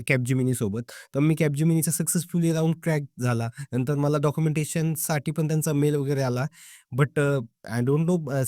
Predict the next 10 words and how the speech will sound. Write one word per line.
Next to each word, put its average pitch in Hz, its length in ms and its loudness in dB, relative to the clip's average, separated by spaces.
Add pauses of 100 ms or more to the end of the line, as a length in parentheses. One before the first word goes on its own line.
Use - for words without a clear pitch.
(140)
something 151 420 0 (120)
काही 147 280 2
इश्यूजमुळं 147 540 0
किंवा 151 240 -2
ती 151 60 0
व्ह-, 139 200 -2
व्हॅकन्सी 131 460 -2
ब्लॉ-, - 640 -8
होल्ड 151 240 2
झाल्यामुळं 147 480 0